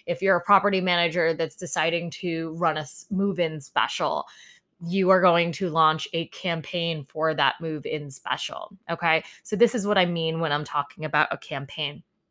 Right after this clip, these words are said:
You should be planning each of your marketing campaigns out in advance for the year and then breaking things down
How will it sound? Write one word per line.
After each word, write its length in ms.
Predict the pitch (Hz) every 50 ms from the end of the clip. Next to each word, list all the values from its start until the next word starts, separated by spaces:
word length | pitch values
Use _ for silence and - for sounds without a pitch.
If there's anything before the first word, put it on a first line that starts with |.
| _ _ _ _ _ - -
You 200 | 214 214 208 214
should 260 | - - 269 277 226
be 160 | 214 226 220
planning 680 | 185 - - - - 208 220 240 226 196 165 160 160 - - _
each 300 | - 202 208 196 - -
of 180 | 226 202 170 175
your 480 | 180 175 170 170 175 170 165 165 165 - - - - - - _
marketing 540 | - 185 175 180 185 185 - 190 180 180 170
campaigns 880 | - - 185 175 170 170 165 - 196 185 185 180 175 170 170 165 - - _ _ _ _ _ _ _ _ _ -
out 260 | 175 175 190 185 - -
in 140 | - 202 196
advance 680 | 190 180 160 151 165 180 185 214 202 175 175 180 - - _ _
for 260 | - 175 185 185 170
the 80 | 165
year 680 | 147 - - 208 294 370 311 208 160 160 175 208 226 - - _ _ _ -
and 300 | 196 190 180 180 160 156 160
then 580 | 190 254 330 392 359 285 233 214 214 208 - -
breaking 440 | 196 - 214 196 190 - 220 196 185
things 300 | - 208 180 180 175 -
down 400 | - 196 180 170 170 170 175 -